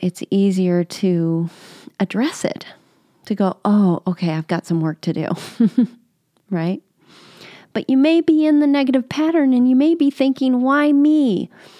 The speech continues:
Why do I have to be the one when they're the one that dot, dot, dot, dot, dot, dot, dot, dot?" <laughs> Well, because you're the one who's noticing. You're the one who's sick of it.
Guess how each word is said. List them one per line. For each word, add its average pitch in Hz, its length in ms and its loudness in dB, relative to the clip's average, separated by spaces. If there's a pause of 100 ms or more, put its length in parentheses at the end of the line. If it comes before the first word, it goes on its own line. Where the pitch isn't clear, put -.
(320)
Why 262 180 2
do 320 220 0
I 240 200 2
have 240 340 0
to 185 100 -2
be 180 180 0
the 165 120 0
one 160 460 -4 (580)
when 214 320 4
they're 269 340 4
the 220 140 2
one 185 340 2
that 175 180 0 (200)
dot, 180 320 0
dot, 180 160 -2
dot, 165 300 -2
dot, 170 260 -4
dot, - 300 -6
dot, 160 120 -6
dot, - 260 -8 (960)
dot?" 240 400 0
<laughs> - 20 -20 (1500)
Well, 214 140 0
because 214 420 -4
you're 220 220 2
the 214 120 -2
one 190 480 0 (180)
who's 190 260 -2
noticing. 165 680 -2 (720)
You're 254 200 0
the 294 80 2
one 262 260 2
who's 233 200 2
sick - 340 -4
of 240 140 -2
it. - 340 -6